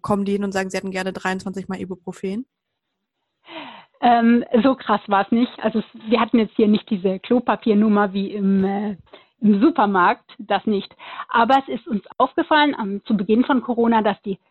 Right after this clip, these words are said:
Speaker 2: äh, die, die Kunden schon geschaut haben, dass sie ihre Medikationen an Lager haben oder beziehungsweise bei uns kaufen, die,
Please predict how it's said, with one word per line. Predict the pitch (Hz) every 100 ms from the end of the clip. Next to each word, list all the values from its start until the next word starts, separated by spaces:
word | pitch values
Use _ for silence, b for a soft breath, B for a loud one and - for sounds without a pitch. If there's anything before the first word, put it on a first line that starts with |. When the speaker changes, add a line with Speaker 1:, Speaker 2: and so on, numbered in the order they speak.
| _ _ _ -
Speaker 2:
äh, | 233 233 202
die, | 185 208
die | 208 202
Kunden | 262 269 269
schon | - 214 240
geschaut | 269 226 214 214
haben, | 226 226
dass | 220 214
sie | 208 202
ihre | 226 214 208
Medikationen | 202 196 - 185 - 214 240 254 254
an | 226
Lager | 208 208 - 233 214
haben | 220 214 220
oder | 196 190
beziehungsweise | - - 226 202 202 190 202
bei | 196
uns | 214 -
kaufen, | - 214 214 190
die, | 185